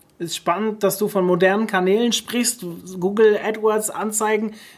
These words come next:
Unser eins, die sich seit zehn, fünfzehn Jahren damit beschäftigen, ist das eigentlich ein alter Hut. Aber wir erleben auch immer wieder, wie wir in Unternehmen reinkommen, die echt noch keine Ahnung von Tuten und Blasen haben.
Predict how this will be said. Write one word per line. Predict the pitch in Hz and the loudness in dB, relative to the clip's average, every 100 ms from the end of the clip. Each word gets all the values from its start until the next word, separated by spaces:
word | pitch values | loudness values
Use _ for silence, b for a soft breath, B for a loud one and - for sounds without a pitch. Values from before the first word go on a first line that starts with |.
| B _ - | B _ 2
Unser | 208 214 202 | 4 4 4
eins, | 214 220 | 4 2
die | 220 202 | 0 -2
sich | 208 | 0
seit | - 196 196 | 2 2 4
zehn, | - 220 226 220 | 2 2 2 0
fünfzehn | - 220 214 226 208 | 0 -2 0 -2 0
Jahren | 202 214 | 0 2
damit | 208 208 | 0 0
beschäftigen, | 202 - 220 220 220 214 | -2 -2 -4 -2 -2 0
ist | 208 208 | -4 -4
das | 190 | -4
eigentlich | 185 202 196 | -4 -4 -4
ein | |
alter | 170 190 190 185 | -6 -2 -2 -2
Hut. | 254 | -2
Aber | 180 180 175 | 0 0 2
wir | 190 185 B B B | 2 0 B B B
erleben | 170 202 208 | 2 2 2
auch | 190 233 | 0 0
immer | - 233 240 214 | 0 0 2 2
wieder, | 226 233 185 220 - b b b - | 2 2 2 2 -4 b b b -6
wie | 180 180 | -2 2
wir | 202 202 | 2 2
in | 196 | 0
Unternehmen | 185 190 196 220 | 2 2 4 2
reinkommen, | 196 202 208 - 220 185 | 2 2 0 -2 -2 -2
die | 196 | -2
echt | 202 - | -2 0
noch | 214 202 | -2 -2
keine | 208 214 190 | -6 -4 -4
Ahnung | 190 220 | -4 -4
von | 214 202 - | -2 -4 -4
Tuten | 214 214 | -6 -2
und | 185 | 0
Blasen | 180 202 220 214 | 0 0 -2 -2
haben. | 233 | -2